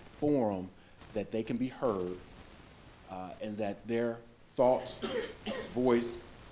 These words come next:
is highly considered, that their truths are their truths. And this is part of the learning. And as we move into the next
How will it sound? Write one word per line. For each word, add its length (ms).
is 200
highly 280
considered, 540
that 220
their 200
truths 580
are 160
their 180
truths. 520
And 100
this 140
is 80
part 220
of 140
the 60
learning. 320
And 140
as 160
we 160
move 280
into 260
the 120
next 360